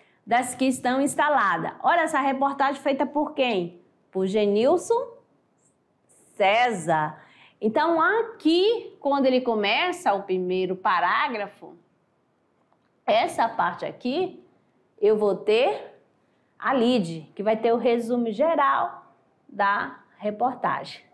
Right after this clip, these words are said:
tá certo? O restante é o quê? É o corpo do texto, beleza? As etapas da reportagem são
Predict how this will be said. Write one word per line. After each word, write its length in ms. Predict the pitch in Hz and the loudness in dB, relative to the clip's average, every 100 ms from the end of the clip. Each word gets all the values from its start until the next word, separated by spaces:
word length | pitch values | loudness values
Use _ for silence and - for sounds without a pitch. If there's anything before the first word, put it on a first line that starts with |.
| - | -4
tá 100 | 185 | -2
certo? 400 | 185 233 277 277 | 0 0 0 0
O 40 | |
restante 580 | 269 254 254 262 285 302 | 2 2 0 -2 -2 2
é 100 | 247 | 2
o 120 | 233 | 2
quê? 380 | 233 233 339 - - _ _ - | 0 2 2 -2 -12 _ _ 0
É 100 | 226 | 0
o 100 | 233 | 0
corpo 440 | - 208 208 214 | 0 0 -2 -4
do 160 | 214 220 | -2 -4
texto, 580 | - 151 147 - - _ _ _ _ _ _ - | -4 -6 -6 -12 -20 _ _ _ _ _ _ -4
beleza? 720 | 180 190 240 294 349 370 - _ _ _ _ _ _ _ _ _ _ _ _ _ _ _ _ _ _ _ _ - _ _ _ | 0 2 2 2 0 -2 -10 _ _ _ _ _ _ _ _ _ _ _ _ _ _ _ _ _ _ _ _ -20 _ _ _
As 200 | - 247 | -2 2
etapas 500 | 311 302 320 370 320 | 2 2 0 2 2
da 80 | 254 | 2
reportagem 1000 | 247 220 190 185 214 220 233 190 170 156 | 2 0 -2 0 0 2 2 0 -4 -6
são 540 | - 214 185 170 - | -6 -2 0 0 -4